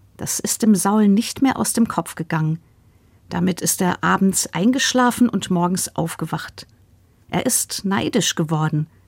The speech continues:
ein Gefühl, das ihn beherrscht und nicht mehr losgelassen hat. Und er hat Angst bekommen, dass er sein Amt als König verlieren könnte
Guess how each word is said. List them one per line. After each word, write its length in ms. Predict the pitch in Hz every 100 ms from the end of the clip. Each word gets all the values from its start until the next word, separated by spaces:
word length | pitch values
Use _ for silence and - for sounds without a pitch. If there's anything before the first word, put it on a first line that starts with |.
| _ _ -
ein 140 | 160
Gefühl, 340 | 156 - 202 214
das 160 | 196
ihn 160 | - 180
beherrscht 540 | 160 - 185 220 -
und 200 | 175 -
nicht 200 | 233 -
mehr 140 | 233 214
losgelassen 720 | 175 226 - 180 147 - -
hat. 280 | - - - _ _ _ _ _ _ -
Und 200 | - -
er 100 | 190
hat 160 | 208 -
Angst 320 | - 208 - -
bekommen, 460 | 269 - 254 262 _ _ _ -
dass 160 | 190
er 160 | - 185
sein 200 | 180 180
Amt 260 | 175 214 -
als 240 | 180 -
König 380 | - 226 226 -
verlieren 420 | 196 175 240 254
könnte 480 | - 175 151 - 143